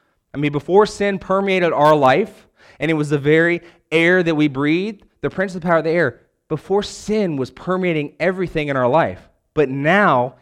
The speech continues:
in Christ, every aspect of our life should be used for God's glory. Your marriage might be a sin where sin was permeating and causing damage and harm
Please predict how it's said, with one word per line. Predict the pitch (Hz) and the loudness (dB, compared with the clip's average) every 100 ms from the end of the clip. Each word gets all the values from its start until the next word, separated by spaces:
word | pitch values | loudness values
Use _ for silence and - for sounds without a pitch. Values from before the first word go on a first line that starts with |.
| _ | _
in | 147 139 | -8 -8
Christ, | - 226 165 131 - _ | 0 2 2 0 -6 _
every | 160 175 202 143 | -2 -2 -2 -2
aspect | 156 151 - 143 | -2 -2 -6 -6
of | 139 | -2
our | 151 | 0
life | 165 123 120 123 - _ | 2 2 0 -2 -14 _
should | - 175 165 117 | -4 2 2 0
be | 151 | -4
used | 143 139 135 135 - | -2 0 0 -2 -6
for | 127 | -6
God's | 117 110 107 | -2 -2 -4
glory. | 98 95 85 78 _ _ _ _ _ _ _ _ _ _ _ _ _ _ _ _ _ _ _ _ _ _ 151 | -10 -10 -10 -16 _ _ _ _ _ _ _ _ _ _ _ _ _ _ _ _ _ _ _ _ _ _ 0
Your | 170 | 2
marriage | 160 156 175 196 - _ | 2 2 2 0 -6 _
might | - 160 165 | -4 -4 0
be | 156 | -2
a | |
sin | 127 165 170 - | -4 -6 -8 -10
where | - 143 | -4 -4
sin | - - 170 185 | -4 -2 0 0
was | 147 | -4
permeating | - - 170 175 180 | -6 -4 -2 -2 -4
and | 147 | -6
causing | 131 156 139 120 | -4 -4 -4 -6
damage | 139 151 165 | -4 -4 -6
and | 135 | -10
harm | 120 143 175 | -8 -6 -6